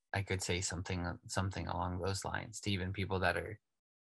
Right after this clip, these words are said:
are doing the, what we think are the most horrific <clears throat> sins. Um, it's like, "Well, I, you know, uh, we've, look, look where we are now." And I'm, I'm not a, I'm not faultless in,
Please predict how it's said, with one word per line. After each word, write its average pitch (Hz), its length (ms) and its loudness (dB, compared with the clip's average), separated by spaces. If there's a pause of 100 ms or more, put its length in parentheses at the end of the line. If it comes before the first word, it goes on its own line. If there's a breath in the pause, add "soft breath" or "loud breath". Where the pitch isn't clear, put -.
(200)
are 101 100 8
doing 104 340 8
the, 90 320 6
what 92 180 4
we 95 140 0
think 95 320 -2
are 92 80 4
the 90 80 0
most 92 340 0
horrific 101 500 4
<clears throat> - 20 -2
sins. 127 480 8 (260)
Um, 95 260 8
it's - 160 12
like, 90 200 4 (100)
"Well, 95 280 6
I, 90 260 8 (720)
you 95 100 0
know, 87 300 2 (560)
uh, 90 160 4
we've, 95 280 2 (1160)
look, 101 300 4
look 120 320 10
where 110 120 12
we 101 120 12
are 95 160 12
now." 87 320 4 (180)
And 101 180 6
I'm, 98 220 8
I'm 107 200 10
not 101 240 12
a, 90 280 6 (1000)
I'm 107 160 10
not 95 220 10
faultless 92 600 8
in, 90 360 0